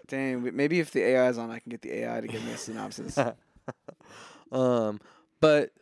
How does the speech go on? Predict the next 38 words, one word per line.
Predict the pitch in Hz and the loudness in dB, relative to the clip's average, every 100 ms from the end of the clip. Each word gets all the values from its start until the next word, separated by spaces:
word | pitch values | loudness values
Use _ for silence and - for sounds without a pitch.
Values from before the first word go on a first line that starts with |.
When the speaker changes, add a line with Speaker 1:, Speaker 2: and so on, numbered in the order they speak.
| - | -2
Speaker 2:
on | 147 160 | 2 2
to | 156 151 | 2 2
my | 135 127 117 - _ _ 107 | 4 4 4 -2 _ _ -6
early | 107 120 117 107 | 4 6 6 2
critique, | 113 98 - 117 | -4 -4 0 4
or, | 110 104 107 | 4 4 0
you | 113 | -2
know, | 107 | -2
my | 104 | -4
critique. | - 113 107 - - - | -4 -2 -2 -4 -8 0
Man, | 170 170 | 0 2
you | 185 | 2
got | 214 147 | 4 6
Lewis | 117 131 156 147 | 6 4 4 2
Black, | - 113 107 - - | 2 4 4 0 -2
you | 135 | 2
got | 131 107 | 4 6
Rob | 113 123 135 | 6 6 4
Corddry. | - 123 117 107 110 110 - _ _ _ - | 4 4 4 2 0 -2 -6 _ _ _ -2
Uh, | 117 113 | 2 2
who | 120 151 | 4 4
else? | 123 - 123 | 4 0 -4
Who | 135 135 | 2 2
else | 107 | 2
you | 104 | 0
got | 101 92 | -2 -2
in | |
this, | 90 - - | -8 -12 -12
adult | 107 101 95 - - | -2 0 0 -4 -4
wise? | 98 98 - _ 120 | -4 -4 -8 _ -14
Speaker 1:
Um, | 120 113 104 104 87 _ _ - | -12 -10 -12 -14 -18 _ _ -16
you | 139 | -14
had | 139 | -12
the | 127 | -10
person | 143 - 143 | -8 -8 -8
from | - 113 110 - | -6 -6 -6 -10
Arrested | 113 117 117 123 | -6 -6 -6 -6
Development. | 117 117 135 143 | -2 -2 -2 -8